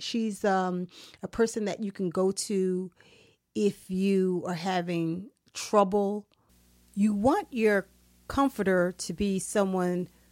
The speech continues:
who can keep your confidence. So your comforter should be someone to keep your confidence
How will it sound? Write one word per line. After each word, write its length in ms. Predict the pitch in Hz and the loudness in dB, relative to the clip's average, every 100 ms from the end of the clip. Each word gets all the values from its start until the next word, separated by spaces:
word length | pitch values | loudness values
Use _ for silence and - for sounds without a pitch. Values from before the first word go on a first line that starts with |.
| _ _ | _ _
who 340 | - 196 185 180 _ _ _ _ | -2 0 0 -4 _ _ _ _
can 420 | - - 175 170 | -10 -2 0 0
keep 320 | - - 202 175 | -2 -6 -4 -2
your 100 | 160 | -2
confidence. 760 | - 185 - 135 127 - - - - _ | 0 -2 -2 -10 -12 -14 -16 -16 -20 _
So 160 | - 185 | -6 -2
your 120 | 170 | 0
comforter 460 | - 269 277 254 | 0 -4 0 0
should 160 | 247 196 | -2 -2
be 80 | 190 | -4
someone 480 | - 202 185 185 185 | -2 -2 -2 -2 -4
to 100 | - | -8
keep 200 | 196 - | -10 -8
your 80 | 180 | -8
confidence 840 | - 190 185 165 156 156 - - | -6 -6 -4 -6 -6 -6 -10 -20